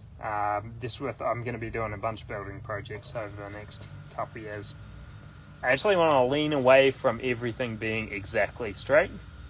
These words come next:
and just a little bit more, I guess the, the term is organic-ish. Um, I don't know what you're trendy.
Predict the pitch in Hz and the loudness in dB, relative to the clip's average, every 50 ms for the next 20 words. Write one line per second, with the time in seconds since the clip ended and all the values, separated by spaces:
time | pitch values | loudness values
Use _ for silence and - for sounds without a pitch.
0 | - - - - - - - - - 127 120 113 110 107 107 104 104 107 104 - | -16 -16 -16 -16 -16 -16 -16 -10 -6 -4 -2 -2 -2 -2 -4 -6 -8 -10 -10 -12
1 | - - - - - - - - - - - - - - 254 269 269 247 202 214 | -12 -14 -14 -16 -16 -16 -16 -18 -18 -14 -8 -8 -4 0 4 6 8 8 8 6
2 | 214 196 185 170 170 165 156 156 147 135 113 - - - - - - - - - | 2 4 6 8 8 10 10 10 10 8 4 0 -8 -16 -16 -16 -16 -18 -18 -12
3 | - 135 131 131 123 - - - - 135 123 120 117 110 107 107 101 - - - | -8 -2 0 0 2 2 0 0 -2 -4 -6 -8 -6 -6 -8 -8 -10 -12 -14 -14
4 | - - - - 120 113 110 110 107 101 98 95 92 - - - - - - - | -14 -14 -12 -10 -8 -8 -8 -8 -8 -10 -10 -10 -10 -10 -10 -12 -14 -18 -18 -18
5 | - - 107 101 101 110 104 101 98 98 98 - - 113 104 101 - - - - | -16 -16 -14 -14 -12 -10 -10 -10 -10 -10 -12 -12 -12 -10 -10 -10 -12 -14 -16 -16
6 | - - - - - - - - - - - 107 98 98 95 92 101 98 98 - | -18 -18 -18 -18 -18 -16 -16 -16 -16 -14 -12 -10 -10 -10 -10 -10 -12 -12 -14 -14
7 | - - - - - - - 123 110 - 98 95 98 113 127 - - - - - | -16 -18 -18 -18 -16 -10 -8 -6 -6 -6 -6 -8 -8 -8 -8 -8 -10 -14 -14 -14
8 | 110 104 101 101 101 - - | -12 -12 -12 -12 -12 -12 -12